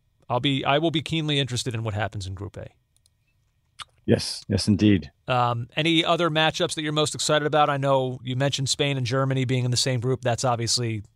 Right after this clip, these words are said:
Speaker 1: you know, that's, that's your big one. Argentina, Mexico, I kinda can't wait for that one.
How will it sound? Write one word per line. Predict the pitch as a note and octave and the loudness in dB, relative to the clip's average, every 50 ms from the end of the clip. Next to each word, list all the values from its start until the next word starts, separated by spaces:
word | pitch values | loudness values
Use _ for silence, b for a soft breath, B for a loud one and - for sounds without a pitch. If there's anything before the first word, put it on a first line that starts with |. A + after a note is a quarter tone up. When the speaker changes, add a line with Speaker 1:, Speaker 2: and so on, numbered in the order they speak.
| _ - | _ -10
Speaker 1:
you | C#3 B2+ | -8 -8
know, | G2+ | -6
that's, | G2 A2 G#2+ - - - | -4 -4 -4 -6 -6 -4
that's | - C3 B2 - | -2 -2 -2 -2
your | B2+ A2+ | -4 -2
big | F#2+ A#2+ A2+ G2+ | -2 -2 -2 -2
one. | A2+ A2 A2 G#2+ | -2 -4 -2 0
Argentina, | - C3+ D3+ D3 D3 C3+ - - D#3+ D3 B2+ | 2 2 2 2 0 -2 -2 -2 -2 -2 0
Mexico, | A2 A2+ B2 - - A#2+ A2+ - D#3 D3+ | 0 -2 -2 0 -2 -2 0 2 4 4
I | C#3+ B2 A#2 | 4 2 0
kinda | - C3+ B2+ B2 A#2+ | -2 -4 -4 -4 -6
can't | - - C3+ A2+ G#2 | -4 -4 -4 -4 -4
wait | G2 G#2+ B2+ C#3+ - | -2 -2 -2 -2 -4
for | - A#2+ A2 | -6 -2 0
that | A2 B2 - | 2 2 2
one. | - D#3 D#3+ E3+ | 2 0 -2 0